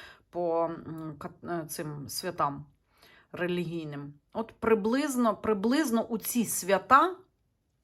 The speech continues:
е, можуть, е, припинитися бої під Бахмутом. Тобто вони від-, можуть відійти. Ось ця карта показує, що вони можуть відійти.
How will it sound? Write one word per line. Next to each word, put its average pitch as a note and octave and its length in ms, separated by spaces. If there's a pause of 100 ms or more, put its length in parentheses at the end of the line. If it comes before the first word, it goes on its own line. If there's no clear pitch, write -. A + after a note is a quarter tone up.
(460)
е, F3+ 420
можуть, A#3+ 720
е, A3+ 180
припинитися A3 1000
бої F#3 480
під F3 280
Бахмутом. D3+ 760
Тобто C4 340
вони A3 340
від-, A3+ 300
можуть A3 520
відійти. F#3+ 600 (280)
Ось F3 120
ця G3+ 140
карта G#3 360
показує, A3+ 480
що - 140
вони G3 160
можуть G3+ 320
відійти. E3+ 520